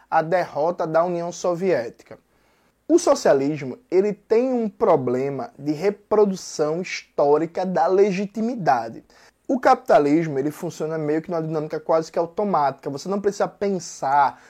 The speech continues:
se é a favor do capitalismo, o capitalismo se reproduzir. O socialismo, ele tem como pressuposto uma adesão subjetiva positiva, né? Ele demanda uma reprodução participativa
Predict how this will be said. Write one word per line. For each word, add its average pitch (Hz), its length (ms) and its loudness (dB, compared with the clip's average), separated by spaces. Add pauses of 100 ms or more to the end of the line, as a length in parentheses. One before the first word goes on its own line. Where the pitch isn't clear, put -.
se - 220 -8
é 170 40 4
a 160 60 4
favor 147 460 -2
do 156 100 -4
capitalismo, 147 560 -6
o - 40 -18
capitalismo 160 440 -4
se - 140 -10
reproduzir. 170 800 -4
O 294 140 -2
socialismo, 180 680 -2
ele 151 120 -4
tem 170 160 -8
como 175 260 -6 (100)
pressuposto - 1200 -2 (400)
uma 214 180 2
adesão 208 480 6
subjetiva 196 880 0
positiva, 190 1000 0
né? 123 240 -4
Ele 160 180 0
demanda 180 720 2
uma 185 120 0
reprodução 196 840 0
participativa 214 1300 -4